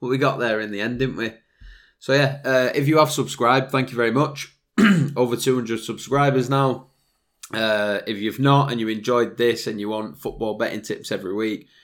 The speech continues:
then hit the subscribe button down below and hit the bell next to it, and you will get a no-, notification every Friday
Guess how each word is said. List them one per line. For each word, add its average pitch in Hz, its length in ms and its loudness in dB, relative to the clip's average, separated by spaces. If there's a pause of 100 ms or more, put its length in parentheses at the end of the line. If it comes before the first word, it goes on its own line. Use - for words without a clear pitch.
(140)
then 101 120 -8
hit 107 220 -4
the 107 60 -8
subscribe 113 520 -2
button 104 200 -6
down 98 260 -4
below 101 480 -4
and 92 160 -10
hit 107 160 -10
the 95 60 -8
bell 95 260 -6
next - 280 -10
to 104 100 -4
it, 101 160 -4
and 98 120 -8
you 101 100 -4
will 101 180 0
get 101 160 -4
a - 20 -8
no-, 98 240 -10
notification 98 720 -6
every 98 180 -6
Friday 98 640 -4